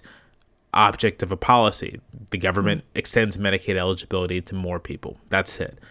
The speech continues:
Speaker 2: The marketplace isn't really the popular part.
Speaker 1: Right, right. No one, no, no one's clamoring to preserve the exchanges, right? It created a whole new constituency of people for,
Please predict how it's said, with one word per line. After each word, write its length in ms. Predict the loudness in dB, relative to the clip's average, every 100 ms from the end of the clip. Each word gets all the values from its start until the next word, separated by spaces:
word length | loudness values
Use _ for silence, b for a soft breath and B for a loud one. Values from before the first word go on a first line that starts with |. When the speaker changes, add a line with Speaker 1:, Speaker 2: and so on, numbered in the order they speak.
| B 2
Speaker 2:
The 80 |
marketplace 720 | 6 6 6 4 6 4 2 2
isn't 300 | 4 4 4
really 280 | 4 6 4
the 100 | 4
popular 420 | 2 2 0 -2
part. 320 | -4 -6 -8 -18 _ 4
Speaker 1:
Right, 200 | 6 8
right. 180 | 6 8
No 160 | 8
one, 360 | 8 6 2 0
no, 200 | 4 4
no 160 | 4 4
one's 180 | 4
clamoring 580 | 0 2 4 4 2 2
to 120 | -2 -2
preserve 800 | 0 4 4 4 2 -2 -8 -20 b b b b
the 100 | 2
exchanges, 800 | 2 2 2 2 2 -4 -6 -4
right? 280 | 0 0 -2 B B B
It 100 | -4
created 520 | -2 4 6 6 4
a 80 | 0
whole 260 | 2 2 4
new 140 | 0
constituency 720 | -4 -6 -4 -2 -2 -4 -4
of 80 | -4
people 320 | -6 -4 -4
for, 600 | -6 0 2 4 2 -2